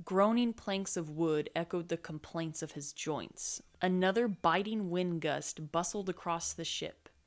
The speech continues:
Sails snapped like the beloved whip of a slave driver.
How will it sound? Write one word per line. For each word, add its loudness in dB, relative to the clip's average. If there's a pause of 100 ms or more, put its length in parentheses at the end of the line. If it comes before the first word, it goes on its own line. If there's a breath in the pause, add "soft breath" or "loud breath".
(140)
Sails 0
snapped 0
like -4
the -6
beloved -2
whip -2
of -8
a -8
slave -2
driver. -8